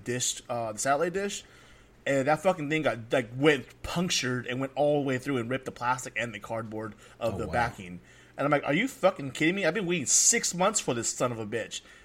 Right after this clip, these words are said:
Speaker 1: I'm like, "No, one, you guys are gonna pay to get this shit replaced because this was on mint. Like, this is bullshit." Um, no, fuck that, dude. You need to be pay-, you need to get compensated. And you need to get a, they, they need to send you a new one.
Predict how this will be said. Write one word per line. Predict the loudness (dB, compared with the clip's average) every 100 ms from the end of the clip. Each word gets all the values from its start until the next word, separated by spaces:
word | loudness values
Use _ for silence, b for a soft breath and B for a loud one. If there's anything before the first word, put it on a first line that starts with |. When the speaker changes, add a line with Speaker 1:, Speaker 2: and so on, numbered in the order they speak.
| B
Speaker 1:
I'm | -8
like, | -4 0
"No, | 6 6 4 -4 -8
one, | 4 6 6 2 -8 _
you | 2 8
guys | 10 8
are |
gonna | 4 -4
pay | -4 -2 0
to | 0
get | -2 -4
this | -4
shit | -2 0
replaced | 0 2 2 2 2 -4 -8 B B B
because | -6 -4
this | -4 -6
was | -8 -2
on | 0 2
mint. | 0 -2 -4 -10
Like, | -4
this | -4 -4
is |
bullshit." | -4 -2 -2 -4 -8 -12 -20 B B -8
Um, | -6 0
no, | 0
fuck | 2 -2 0
that, | -6
dude. | -6 -6
You | -4
need | -4
to | -2
be | -4
pay-, | -4 -2
you | 0
need | 0
to | 0
get | -4 -4
compensated. | -4 -4 -6 -4
And | -4
you |
need | -4 -4
to | -4
get |
a, | -6 -10 -12 -12
they, | -16 -12
they | -10
need | -8
to |
send | -8 -8
you | -8
a |
new | -8
one. | -10 -12